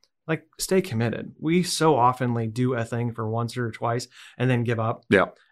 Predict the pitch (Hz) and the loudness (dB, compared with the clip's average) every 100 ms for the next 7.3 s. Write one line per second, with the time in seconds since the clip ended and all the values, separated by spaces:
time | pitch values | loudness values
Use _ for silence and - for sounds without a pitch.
0 | - 127 123 202 180 180 170 143 120 113 | -6 0 4 6 6 4 2 2 0 -2
1 | 117 - 196 156 247 190 151 226 - 214 | -8 -12 -16 -8 -4 -2 0 -2 -2 4
2 | 240 123 - - 180 135 120 - - 226 | 4 4 -2 4 4 6 2 2 -2 4
3 | 226 165 165 233 208 190 175 185 262 160 | 4 6 6 4 4 4 6 6 6 4
4 | 127 127 139 - 135 147 190 156 - - | -2 -4 -8 -6 -2 2 2 0 -6 -10
5 | 131 156 139 120 123 127 123 117 - 143 | 0 2 2 0 -4 -4 -2 -2 -2 -4
6 | 135 131 120 113 _ _ 123 147 147 135 | -4 -4 -4 -6 _ _ -2 0 0 -2
7 | 131 117 | -2 -4